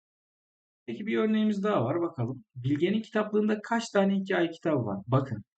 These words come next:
bir kişiye yönelik zaten bu. Başlı başına zaten bir gruba yönelik değil. Sadece Bilge'ye soruluyor.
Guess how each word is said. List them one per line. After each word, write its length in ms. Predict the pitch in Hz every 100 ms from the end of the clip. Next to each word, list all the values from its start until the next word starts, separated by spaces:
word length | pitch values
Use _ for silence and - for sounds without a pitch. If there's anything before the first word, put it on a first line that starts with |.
| _ _
bir 200 | 208 -
kişiye 380 | - 185 - 202
yönelik 380 | 190 151 120 110
zaten 340 | 110 98 - 92 -
bu. 80 | _ _ _ -
Başlı 300 | 123 - 190
başına 440 | 185 175 175 175 175 - - _ -
zaten 320 | 151 170 180
bir 180 | 170 143
gruba 320 | 143 156 170
yönelik 500 | 165 165 160 160 -
değil. 220 | 147 127 -
Sadece 520 | - 220 247 226 202 147
Bilge'ye 500 | 131 151 143 185 190
soruluyor. 520 | 185 143 113 110